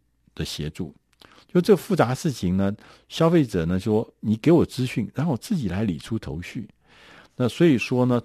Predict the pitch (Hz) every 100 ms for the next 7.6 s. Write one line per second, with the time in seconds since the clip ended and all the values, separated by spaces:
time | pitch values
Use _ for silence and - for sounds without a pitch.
0 | - - 143 - 76 76 98 - - 90
1 | 95 110 107 107 110 107 95 85 113 98
2 | 101 98 90 - - 90 127 98 - 120
3 | 90 87 82 - 78 78 - - 98 71
4 | - - - - - - _ - 139 196
5 | 165 - - - _ - - 180 180 180
6 | 120 98 - 160 127 120 120 104 - 92
7 | 151 147 151 - 135 82